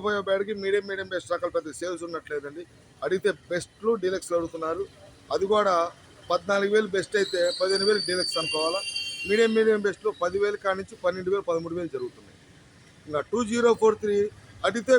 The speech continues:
క్వాలిటీ ఉన్న మిర్చి అడుగుతున్నారు. క్వాలిటీ ఉన్న మిర్చి ఈ మార్కెట్ ధరలకైతే అమ్మకాలు పెడతలేదు, పెద్దగా సేల్స్ కూడా అనిపించలేదండి. ఇంకా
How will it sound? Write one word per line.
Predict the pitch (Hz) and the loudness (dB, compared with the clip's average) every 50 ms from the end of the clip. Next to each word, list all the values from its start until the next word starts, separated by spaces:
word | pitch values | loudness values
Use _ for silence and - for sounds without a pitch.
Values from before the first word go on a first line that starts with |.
| 247 - | 4 4
క్వాలిటీ | 214 214 240 247 254 247 233 | 4 4 4 4 4 2 2
ఉన్న | 233 226 226 220 | 2 2 0 0
మిర్చి | 214 - - 220 208 | -2 -2 0 0 0
అడుగుతున్నారు. | 202 202 - 190 190 190 196 202 - - - - - - - - - - | 0 -2 -6 -6 -6 -4 -4 -4 -6 -8 -12 -20 -20 -20 -20 -20 -6 -2
క్వాలిటీ | 170 180 190 202 208 208 208 | 2 2 2 4 2 2 2
ఉన్న | 202 202 202 196 | 0 -2 -2 -2
మిర్చి | 196 185 - - 208 180 165 175 202 | -4 -4 -6 -10 -10 -10 -8 -4 -2
ఈ | 226 226 220 208 | 0 0 2 2
మార్కెట్ | 208 220 226 220 - 226 214 196 202 | 2 2 2 2 2 0 0 2 0
ధరలకైతే | 190 185 196 180 190 196 - 208 185 | 0 0 0 -4 -4 -2 -2 -2 -2
అమ్మకాలు | 180 185 175 185 180 165 156 156 | -2 -2 -4 -2 -4 -4 -4 -4
పెడతలేదు, | 156 170 - 180 175 170 165 165 180 208 - - - - - - - - - - - | -4 -4 -4 -4 -2 -2 -2 -2 -4 -8 -16 -20 -20 -20 -20 -20 -20 -20 -20 -8 -2
పెద్దగా | - 196 185 - 220 254 247 226 - | -2 0 2 2 4 4 4 2 4
సేల్స్ | - 214 226 233 - - 214 | 4 4 4 4 2 2 2
కూడా | 233 208 185 | 4 4 4
అనిపించలేదండి. | 160 139 143 143 127 120 107 101 95 - - - - - - - - _ _ - - _ - - - - - | 2 0 -4 -6 -6 -6 -8 -10 -14 -20 -20 -20 -20 -20 -20 -20 -20 _ _ -20 -20 _ -20 -20 -20 -16 -12
ఇంకా | 151 143 143 | -6 -4 -2